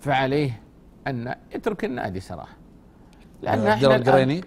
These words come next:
Speaker 1: سواء، يعني الإدارة كاملة، أنا ما أحكي عن شخص، إحنا
Speaker 2: مم.
Speaker 1: الإدارة كاملة. يعني إحنا تعودنا أن نلوم الرئيس، لا، كل الإدارة كاملة. بعد
Speaker 2: مم.
Speaker 1: الرئيس جاي و-،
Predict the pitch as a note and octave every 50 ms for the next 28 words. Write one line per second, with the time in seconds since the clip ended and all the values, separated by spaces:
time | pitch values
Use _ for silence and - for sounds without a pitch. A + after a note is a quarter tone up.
0 | - - - - - - D#3 - - - E3+ - A#3 - - - E2+ E2+ A2 C#3
1 | - - - F#3+ F#3 F#3 G#3 - - G#3 G3+ G#3 G3+ A#3 A#3+ A#3 G#3+ G#3 - -
2 | A3+ G3+ D#3+ A2+ G2 G#2 C3 E3+ G#3 - - A#3+ A3 B3 B3 - A3+ - - -
3 | - - C#3+ C#3+ F3 F#3+ F#3+ F3 - - - A3 F3 - B3+ B3 G#3+ C#3+ F#2 -
4 | - - - - - - - - - - - - - - - - - - - _
5 | - - - - - - - - - - - - - - - - - - B2+ D3
6 | E3+ E3 G3+ G3+ A3 G#3 - - D#3 E3+ F#3+ G3 F3 E3+ E3+ E3 E3+ F3 F#3+ G3
7 | G3 G#3+ G#3+ G#3 F#3+ F#3 F3 F3 - F3 E3 C#3+ - F3+ B3 B3+ B3 - D#4 C#4+
8 | C#4 C4 A#3 A3 F#3 D#3+ C#3 A2+ A2 B2+ - F3 B2 G2+ G2 F#2 - - - -
9 | - - - - - B2+ C#3+ D#3 E3+ D#3 C3+ - F3+ G3 G#3+ - - G3 G#3 G3
10 | D3+ C3+ D3 D3+ D#3+ - - - - - - - F#3 G3+ F3+